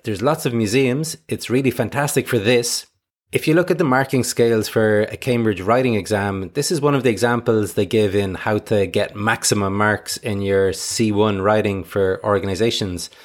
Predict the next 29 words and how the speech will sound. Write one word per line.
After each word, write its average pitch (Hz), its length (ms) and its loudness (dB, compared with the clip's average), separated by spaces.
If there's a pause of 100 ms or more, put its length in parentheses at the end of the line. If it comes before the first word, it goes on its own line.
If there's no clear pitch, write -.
(420)
using 110 340 2
words 104 320 2
like 90 300 -2
this 120 320 0
as 95 200 -6
a 98 60 -2
substitute. - 760 -4 (540)
So 117 220 0
instead 165 320 2
of 151 80 2
saying, 127 420 2 (280)
"There's 101 200 -4
loads 123 220 4
of 113 60 4
museums, 139 600 0 (160)
it's - 180 -4
really 107 200 0
fantastic 123 520 -2
for 113 120 -2
having 110 260 2
lots 110 220 0
of 104 40 -2
museums," 135 580 0 (460)
she 107 200 -2
says, 98 480 0
"It's 110 200 -6
fantastic 110 640 -4
for 107 200 -2
this." 135 640 0